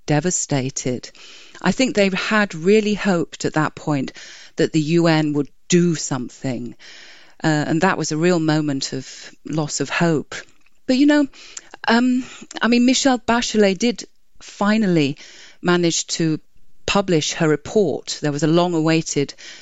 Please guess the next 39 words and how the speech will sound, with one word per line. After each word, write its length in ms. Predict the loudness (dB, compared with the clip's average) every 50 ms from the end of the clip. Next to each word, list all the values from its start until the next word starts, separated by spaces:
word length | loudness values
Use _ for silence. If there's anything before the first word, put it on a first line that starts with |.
| -20 -20 -20 -14 -6 0
U 180 | 2 4 4
N 140 | 4 4 2
report 520 | 2 0 0 0 0 2 2 0 0 -2
on 100 | -4 -4
human 320 | -4 -2 -2 0 0 0 0
rights 320 | 0 0 -2 -4 -4 -4
in 80 | -4 -2
Xinjiang, 640 | -2 0 0 0 -2 -2 -2 -2 -2 -2 -4 -6 -8 -12 -16 -18 -18 -20 -20 -20 -20 -20 -12 -6
much 340 | -2 0 0 0 0 -2 -2
delayed 380 | 0 2 2 2 2 2 0 -2
through 180 | -4 -6 -4
Chinese 480 | -4 -2 0 0 2 2 2 0 -2 -4
pressure. 580 | -4 -2 -2 0 0 0 -2 -4 -4 -4 -6 -8 -12 -18 -20 -20 -20 -20 -20 -12 -4
And 160 | 0 0 0 2
she 140 | 0 0
did 220 | 2 2 2 2 2 0 -2
actually 540 | 0 0 0 0 -2 -4 -2 0 2 2 0
slip 560 | -2 -6 -6 0 2 4 4 4 4 2 0
out 320 | 0 2 2 0 -2 -2
that 160 | -2 -4 -2
report 480 | -2 -4 -4 -4 -2 -2 -2 0 0 0
literally 560 | 0 0 0 0 0 2 2 4 2 2 0 -4 -10 -20 -20 -20 -14 -6
minutes 500 | 0 2 4 4 4 4 2 0 -4 -4
to 80 | -2 0
midnight 640 | 0 2 2 2 2 2 0 2 2 0 -2 -2 -2
on 100 | 0 0
the 80 | 2 2
day 220 | 2 4 4 4
that 160 | 2 0 -2
she 180 | -2 -2 -2 0
was, 360 | 0 0 -2 -2 -4 -4 -2
um, 240 | 0 0 0 0 -2
due 180 | 0 0 0 0
to 120 | 0 -2
step 360 | -4 -2 0 0 0 0 0
down 320 | 0 0 2 2 0 -2 -4
from 200 | -6 -6 -4 -4
her 160 | -2 -2 -2
role. 500 | 0 2 2 2 2 0 -2 -4 -8